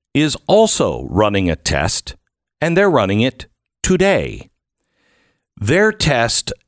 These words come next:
is of the emergency,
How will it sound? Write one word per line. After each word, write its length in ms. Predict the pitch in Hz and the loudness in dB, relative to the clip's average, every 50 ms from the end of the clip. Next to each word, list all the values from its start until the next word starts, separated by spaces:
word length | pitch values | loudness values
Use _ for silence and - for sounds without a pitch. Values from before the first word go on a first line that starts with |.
| _ _ - | _ _ -2
is 440 | 120 120 113 110 107 101 - - - - - | -2 0 0 -2 -2 -2 -4 -4 -4 -2 -2
of 400 | 107 113 110 107 98 87 90 95 | 0 0 0 0 -2 -4 -4 -2
the 360 | 117 110 107 107 107 95 - - | -2 0 0 -2 -2 -4 -6 -6
emergency, 1080 | 113 113 113 120 135 147 147 123 139 151 143 127 - - 139 135 127 123 123 117 98 | -4 -2 0 0 2 0 0 0 -2 -4 -2 -2 -2 0 0 0 0 0 -2 -2 -4